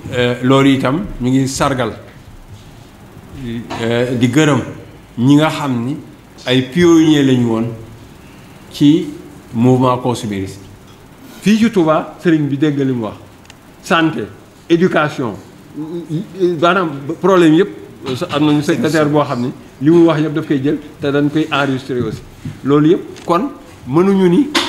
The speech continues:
lii mooy problème bi wala lii mooy, problème bi fépp la. Foo dem rek ak problème am, waaye problème bi c'est ko, dëkkuwaay bu nekk dafa am spécificité, comme ni Touba ni mu waxee nii.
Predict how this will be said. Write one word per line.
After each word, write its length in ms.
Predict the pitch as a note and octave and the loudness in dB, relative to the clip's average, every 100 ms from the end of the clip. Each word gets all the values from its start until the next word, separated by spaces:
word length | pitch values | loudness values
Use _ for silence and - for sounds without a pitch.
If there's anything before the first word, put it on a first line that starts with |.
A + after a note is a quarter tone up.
| C#3+ D#3+ | -2 2
lii 120 | G3 | 4
mooy 180 | F3 F3 | 4 4
problème 440 | E3 E3 D3+ D3 C#3 | 2 2 2 2 0
bi 160 | E3 B3+ - - | -2 -4 -10 0
wala 220 | C#3 C#3+ | 2 4
lii 200 | C#3 D3 | 4 2
mooy, 140 | C#3+ C#3+ - | 2 -4 -4
problème 340 | F3 G#3 F#3 D3+ | 0 2 2 0
bi 100 | C3 | 0
fépp 280 | F3+ F#3+ | 0 0
la. 140 | F3+ B2+ - - - - - - - - - - | -2 -2 -4 -18 -20 -20 -20 -20 -20 -20 -10 0
Foo 140 | A3 | 2
dem 200 | G#3+ F#3 | 2 2
rek 220 | D#3+ F3+ - - - | 0 -2 -8 -18 -8
ak 160 | E3 D#3+ | -8 -4
problème 380 | F#3+ E3+ D3 C#3+ | 0 2 2 0
am, 120 | D3 | 0
waaye 160 | D3 D3+ | -2 -2
problème 340 | D#3 D#3 D3 | -2 -2 0
bi 80 | D#3+ | -2
c'est 240 | - D#3 - - - | -2 -4 -6 -12 0
ko, 340 | E3 D3+ D3+ D3 D3 C#3 D3 C#3 E3+ | 2 4 4 2 -2 -4 0 2 2
dëkkuwaay 400 | D#3 F#3+ F#3 E3 | 0 0 0 0
bu 100 | D#3+ | 0
nekk 200 | E3+ E3 | -2 -4
dafa 220 | C#3+ D3 | -6 -4
am 120 | D#3 C#3+ | -4 -6
spécificité, 840 | - - G3 E3+ E3 C#3 C3+ C#3+ C#3+ | -6 -4 -4 -2 -6 -6 -2 -2 0
comme 220 | E3 D3+ | -2 0
ni 80 | D#3+ | 2
Touba 320 | D#3+ D3+ C3+ | 2 2 2
ni 80 | D3 | 2
mu 80 | D3 | 2
waxee 180 | C3+ B2+ | 2 0
nii. 160 | A#2+ | 0